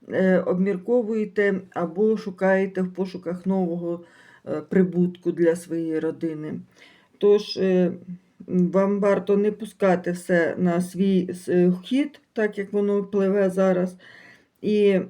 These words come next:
м, взяти контроль над вашою ситуацією. І ще одне питання: можливо, у вас на, на зараз недостатньо ресурсів або проблеми зі здоров'ям, тож зверніть на це увагу.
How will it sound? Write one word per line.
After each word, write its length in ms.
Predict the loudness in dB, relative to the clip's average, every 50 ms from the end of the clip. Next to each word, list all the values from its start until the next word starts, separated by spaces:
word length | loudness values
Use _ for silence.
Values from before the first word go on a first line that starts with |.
| -10 _ _ _ -8
м, 420 | -6 -6 -6 -4 -4 -6 -6 -6
взяти 640 | -6 -2 0 2 2 0 0 4 4 6 6 6 4 0 -4 _ _ _ -6 -2
контроль 520 | 0 0 0 0 2 2 4 4 2 0 -2 -2
над 260 | -2 0 0 2 2
вашою 340 | 2 2 2 0 -4 -8 -8
ситуацією. 1000 | -8 -10 -10 -6 -2 0 0 0 0 -2 -4 -6 -10 -10 -8 -8 -6 -6 -8 -10 -12 -18 -20 -20 -20 -16 -10
І 100 | -8 -8
ще 280 | -6 -2 2 4 4 4
одне 220 | 4 4 0 0
питання: 520 | 0 -2 -4 -2 -2 0 0 0 0 0
можливо, 600 | 0 0 0 0 0 0 0 0 0 0 -2 -2 -2
у 120 | -4 -4
вас 420 | -2 -2 -2 -2 -2 -4 -6 -6 -4
на, 200 | -2 -2 -2 -2
на 240 | -2 0 2 2 2
зараз 500 | 0 0 -2 -2 -2 -2 -4 -6 -6 -4
недостатньо 720 | -4 -2 -2 -2 -4 -6 -4 -2 -4 -2 -2 -4 -6 -6 -6
ресурсів 600 | -6 -10 -10 -8 -6 -6 -6 -8 -10 -12 -12 -12 -10
або 340 | -10 -10 -8 -6 -6 -6 -6
проблеми 600 | -6 -6 -8 -6 -4 -4 -2 -2 0 0 0 -2
зі 160 | -2 -4 -6 -8
здоров'ям, 600 | -8 -4 -4 -2 -2 -2 -4 -6 -8 -10 -10 -8
тож 140 | -8 -8 -8
зверніть 520 | -8 -6 -4 -4 -2 -2 -2 -4 -4 -6 -10
на 100 | -14 -12
це 220 | -6 -2 0 0
увагу. 580 | 0 0 -2 -4 -8 -10 -8 -10 -12 -12 -14